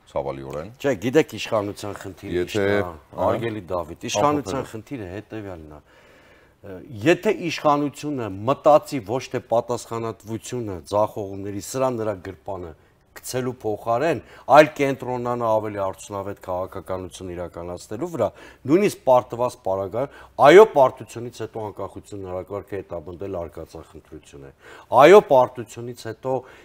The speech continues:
Speaker 2: ինչ-որ հավակնոտ բաներ հնչ-, հնչեցնելը, մունատ գալը բանը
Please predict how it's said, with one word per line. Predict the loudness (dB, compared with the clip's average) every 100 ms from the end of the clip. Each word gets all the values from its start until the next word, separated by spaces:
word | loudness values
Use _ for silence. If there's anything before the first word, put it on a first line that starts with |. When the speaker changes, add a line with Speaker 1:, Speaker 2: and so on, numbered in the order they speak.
| -16
Speaker 2:
ինչ-որ | -8 -4 -4 -6 -20 -8
հավակնոտ | 4 6 6 2 -2 -6
բաներ | -2 -2 -2 -6
հնչ-, | -8 -8 -10 -10 -8
հնչեցնելը, | -4 -4 -4 -4 -4 -6 -6 -4 0 0 -2 -12 -8
մունատ | -4 2 2 0 0
գալը | 0 0 -2
բանը | -2 -2 -4